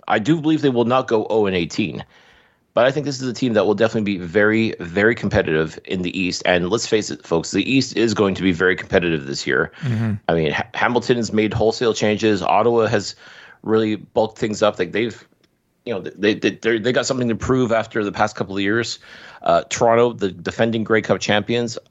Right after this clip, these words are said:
Speaker 1: uh, they, they wanna prove that th-, they weren't a fluke, even though historically the year after they win the Grey Cup, they didn't, uh, kind of dovetail.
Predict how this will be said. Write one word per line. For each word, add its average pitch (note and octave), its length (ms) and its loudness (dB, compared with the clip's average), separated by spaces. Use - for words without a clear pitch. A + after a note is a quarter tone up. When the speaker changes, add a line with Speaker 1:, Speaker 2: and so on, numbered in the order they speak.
Speaker 1:
uh, - 60 -10
they, A2 140 4
they A2 160 2
wanna B2 180 4
prove B2+ 260 2
that G#2+ 180 -4
th-, F#2 180 -8
they G2+ 120 0
weren't B2+ 200 2
a B2 40 4
fluke, C3+ 420 -2
even G#2+ 200 0
though G#2+ 220 4
historically B2+ 640 0
the G#2+ 180 0
year A2+ 220 2
after G#2+ 260 0
they G#2+ 100 4
win A2+ 160 2
the A2+ 80 2
Grey A2+ 180 0
Cup, A#2 280 -2
they G2 80 -2
didn't, G2+ 400 -2
uh, F2+ 300 2
kind F#2+ 220 -2
of E2+ 120 -4
dovetail. A2+ 600 0